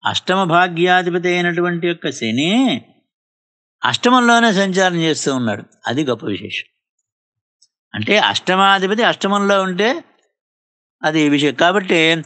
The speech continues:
మిథున రాశి వాళ్ళకి అష్టమాధిపతి అష్టమంలో ఉన్న సంచరిస్తూ ఉన్నాడు కాబట్టి అష్టమ శని దోషం వర్తించదు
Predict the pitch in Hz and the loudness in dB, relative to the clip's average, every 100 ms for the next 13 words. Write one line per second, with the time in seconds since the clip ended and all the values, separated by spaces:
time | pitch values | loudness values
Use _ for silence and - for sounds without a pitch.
0 | - - - _ 110 120 147 220 214 208 | -12 -20 -20 _ -4 -2 2 2 4 2
1 | - 202 190 127 120 135 143 131 - - | 2 0 2 0 0 0 0 -4 -16 -14
2 | - 90 - 175 185 185 185 180 185 190 | -8 -8 -4 -2 2 4 2 0 0 0
3 | 170 - 180 180 185 180 180 165 170 175 | 0 0 -2 0 0 0 0 -2 0 0
4 | 170 - 175 175 175 170 170 165 180 254 | -2 -2 -2 0 0 2 0 0 0 2
5 | 214 - - - 113 127 - 208 196 202 | 0 -2 -14 -4 -2 -2 0 0 2 0
6 | 190 180 185 175 202 220 165 160 - 190 | 0 2 2 2 0 2 2 0 -2 0
7 | 180 185 185 | 0 2 2